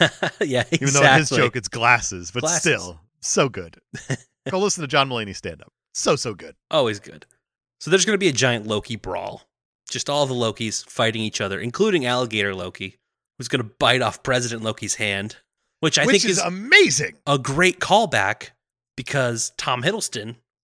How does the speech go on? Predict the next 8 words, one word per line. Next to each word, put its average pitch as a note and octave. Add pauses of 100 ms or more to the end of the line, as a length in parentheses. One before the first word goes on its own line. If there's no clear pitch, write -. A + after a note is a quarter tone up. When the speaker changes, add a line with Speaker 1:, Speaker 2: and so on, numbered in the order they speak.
(100)
Speaker 1:
played G#2
Hook - (420)
in A2+
some C3+
animated A2 (260)
show. F#2+ (440)
Speaker 2:
Did G#3
he? F4+